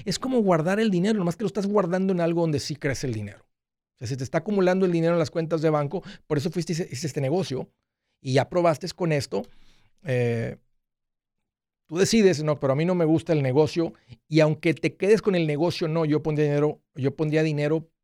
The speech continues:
para un día poder vivir sin trabajar, tenga o no tenga. Si decido continuar con mi negocio, pues continúo, pero el punto es que si lo hago es porque me gusta, no porque necesito, porque tengo las inversiones para vivir de ahí.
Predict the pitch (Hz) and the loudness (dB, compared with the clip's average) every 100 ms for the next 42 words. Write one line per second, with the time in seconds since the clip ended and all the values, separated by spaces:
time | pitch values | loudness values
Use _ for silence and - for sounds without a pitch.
0 | _ - 139 123 143 185 175 175 143 143 | _ -2 0 2 2 2 2 2 2 0
1 | _ _ _ _ 127 123 139 151 160 143 | _ _ _ _ -2 0 2 2 2 2
2 | 151 185 - - 143 131 123 120 143 160 | 2 0 -4 -4 -2 0 0 0 0 0
3 | - _ _ - 185 233 185 160 147 143 | -2 _ _ -2 2 4 2 2 0 0
4 | 113 139 127 214 226 185 196 202 190 170 | 0 0 2 0 0 0 0 0 2 2
5 | 180 180 - 139 127 160 165 127 - _ | 0 -2 -2 0 2 4 2 0 -8 _
6 | - 131 127 156 160 - 156 - _ _ | -6 -4 -4 -4 -4 -2 -2 -2 _ _
7 | _ _ - 147 151 185 202 - 175 156 | _ _ -4 2 4 4 2 -2 -6 -4
8 | 127 123 190 - 131 139 170 156 151 127 | 0 2 0 0 -2 -2 -4 -4 -4 -2
9 | 120 113 190 143 127 123 110 - 139 156 | -2 -2 -2 -4 -6 -10 -8 -4 -4 -2
10 | 147 135 127 107 127 113 110 104 104 117 | -4 -6 -6 -4 -4 -4 -6 -6 -10 -14
11 | - | -20